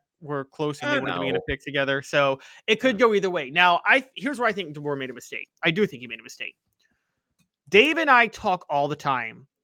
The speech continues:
Speaker 1: about program success versus tiers of jobs. And you and I both know, Dave,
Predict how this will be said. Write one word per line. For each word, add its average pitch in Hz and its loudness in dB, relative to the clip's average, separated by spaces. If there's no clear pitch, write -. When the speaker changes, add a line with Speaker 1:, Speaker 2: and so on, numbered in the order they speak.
Speaker 1:
about 156 4
program 294 2
success 180 -2
versus 156 -6
tiers 175 -4
of 127 -10
jobs. 120 -4
And 175 0
you 233 0
and 254 4
I 240 6
both 196 -2
know, 156 -4
Dave, 123 -10